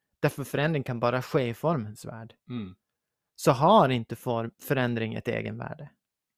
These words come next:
Speaker 2: Helt rätt.
Speaker 1: Och av den enda anledningen, och den anledningen alena, så har jag börjat avveckla min frustration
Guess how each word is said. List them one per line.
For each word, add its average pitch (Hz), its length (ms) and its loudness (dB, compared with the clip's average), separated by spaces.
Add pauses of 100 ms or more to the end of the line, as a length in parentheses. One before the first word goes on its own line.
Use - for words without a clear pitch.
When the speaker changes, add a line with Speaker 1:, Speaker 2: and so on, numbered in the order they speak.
(160)
Speaker 2:
Helt - 280 -12
rätt. - 180 -18 (720)
Speaker 1:
Och 151 260 10 (540)
av 175 220 8
den 180 200 8
enda 127 260 2
anledningen, 117 720 -2 (300)
och 127 100 0
den 123 300 0
anledningen 120 580 -2
alena, 120 540 -6 (440)
så - 160 -2
har 127 260 4
jag 127 280 4
börjat 120 440 0
avveckla 117 840 -4 (880)
min 123 400 -2 (1400)
frustration 131 680 -2